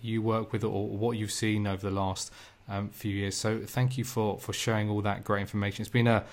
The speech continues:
been a really interesting podcast for me, and I'm sure an interesting podcast for the listeners, and hopefully they'll be able to take away some really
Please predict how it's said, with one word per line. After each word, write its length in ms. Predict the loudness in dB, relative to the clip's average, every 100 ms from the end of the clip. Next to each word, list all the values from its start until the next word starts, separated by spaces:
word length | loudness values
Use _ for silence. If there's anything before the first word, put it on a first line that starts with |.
| -18 -2
been 120 | 6 10
a 40 |
really 260 | 12 12 12
interesting 540 | 8 8 6 6 4
podcast 380 | 6 6 6 4
for 60 |
me, 100 | 8
and 80 | 8
I'm 80 | 8
sure 160 | 6 6
an 80 |
interesting 400 | 6 4 2 0
podcast 400 | 0 0 0 -2
for 80 | 0
the 60 | 0
listeners, 420 | 2 2 0 2
and 100 | 0
hopefully 300 | 2 2 4
they'll 80 | 2
be 80 | 2
able 120 | 0
to 100 | 0
take 240 | -2 0
away 160 | 0 0
some 180 | 0 0
really 320 | 2 2